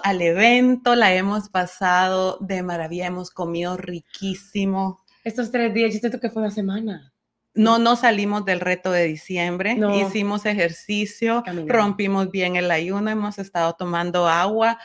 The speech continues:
Speaker 1: Em, ¿qué más hemos hecho?
Speaker 2: Mira, a mí me gustó algo que hay que decirlo. Tuvimos la alternativa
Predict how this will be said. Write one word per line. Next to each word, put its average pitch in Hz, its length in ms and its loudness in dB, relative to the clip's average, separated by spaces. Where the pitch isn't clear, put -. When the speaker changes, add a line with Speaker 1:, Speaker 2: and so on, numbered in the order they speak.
Speaker 1:
Em, 170 560 -2
¿qué 214 120 -2
más 208 340 -2
hemos 196 320 -4
hecho? 190 320 -6
Speaker 2:
Mira, 233 160 4
a - 20 0
mí 226 100 0
me 254 100 0
gustó 247 220 -4
algo 220 220 -2
que 214 260 -12
hay 175 140 -2
que 190 120 -4
decirlo. 180 420 -6
Tuvimos 220 380 0
la 247 80 -4
alternativa 190 760 -4